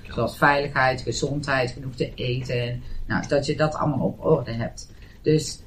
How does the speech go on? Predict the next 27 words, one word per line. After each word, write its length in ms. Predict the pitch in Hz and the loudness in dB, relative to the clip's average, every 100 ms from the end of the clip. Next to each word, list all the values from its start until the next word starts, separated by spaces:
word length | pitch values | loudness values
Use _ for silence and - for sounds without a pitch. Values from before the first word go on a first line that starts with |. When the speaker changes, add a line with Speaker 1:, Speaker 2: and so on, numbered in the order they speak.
| - | -4
Speaker 2:
eh, 840 | 151 160 156 147 151 139 - 139 | 4 6 8 6 6 2 0 -2
eh, 100 | 135 | 0
door 160 | 143 147 | 2 2
de, 200 | 143 185 | 2 0
door 140 | 151 139 | 0 -2
de 100 | 139 | -2
connectie 420 | - 175 185 156 | 2 4 4 0
die 100 | 135 | -2
we 120 | - | 0
echt 220 | 180 196 | 4 4
konden 240 | - 156 143 | 4 0 2
maken, 380 | 127 131 135 - | 2 2 0 2
ontdekten 380 | 147 143 - 127 | 4 2 0 -2
we 40 | |
al 40 | 127 | 0
vrij 200 | 147 156 | 0 0
snel 400 | - 131 131 135 | 0 -4 -4 -4
dat, 300 | 135 131 - - - | -6 -6 -12 -18 -6
ja, 200 | 120 113 | -4 -2
zeker 460 | 127 139 131 101 - | 0 0 0 -2 -2
in 120 | - | -6
de 60 | |
start 280 | - - 147 | -4 -2 -2
van 120 | - | -4
die 100 | 127 | -8
coronapandemie, 1040 | 123 143 160 170 127 135 123 131 120 139 156 | -4 4 6 6 4 0 0 0 -2 -4 -6
dat, 300 | 139 135 - | -4 -4 -6